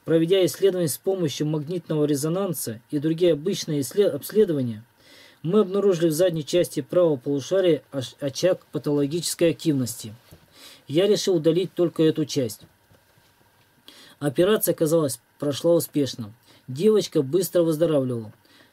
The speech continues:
Частота приступов заметно снизилась. Она начала реагировать на наши голоса.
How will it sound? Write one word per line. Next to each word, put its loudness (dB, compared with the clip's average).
Частота -2
приступов -4
заметно -2
снизилась. -4
Она -2
начала 2
реагировать 2
на -4
наши -2
голоса. 0